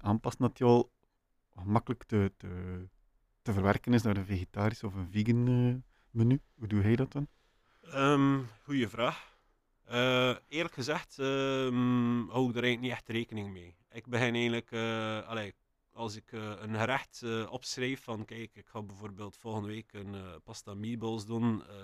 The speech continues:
Speaker 2: hou ik daar geen rekening mee. En dan moest er een vraag komen, maak ik eigenlijk meestal iets nieuws of
Speaker 1: Ah ja,
Speaker 2: zo.
Speaker 1: oké, toch.
Speaker 2: Maar het is ook, allee, van,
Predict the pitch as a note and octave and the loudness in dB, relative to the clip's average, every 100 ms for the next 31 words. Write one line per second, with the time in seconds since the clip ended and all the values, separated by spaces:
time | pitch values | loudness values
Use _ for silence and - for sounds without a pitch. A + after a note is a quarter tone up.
0 | F#2 - A2+ A2 G#2+ G#2 G2+ B2+ B2 A#2+ | -18 -14 -12 -8 -8 -8 -8 -8 -2 0
1 | B2 B2+ A2 G#2 G#2 G2+ G2+ A2+ B2 - | 2 0 -4 -6 -6 -8 -8 -8 -8 -6
2 | A2 G#2 G#2 A#2 B2+ - A#2 A#2 A#2 A#2 | -2 -2 -2 -4 -4 -6 -2 0 0 0
3 | B2+ B2+ B2+ A#2 G2 A2+ - G#2 G2 - | -4 -4 -8 -8 -8 -10 -12 -16 -16 -8
4 | A2 A2 G2 F2+ C#3+ C#3+ G#2+ - - _ | -2 -2 -2 8 12 12 10 2 -18 _
5 | - - - C#3+ D3+ D3 - C3 A#2+ G#2 | -18 -10 2 2 2 -2 0 6 8 8
6 | A#2 A2+ A2+ | 6 6 4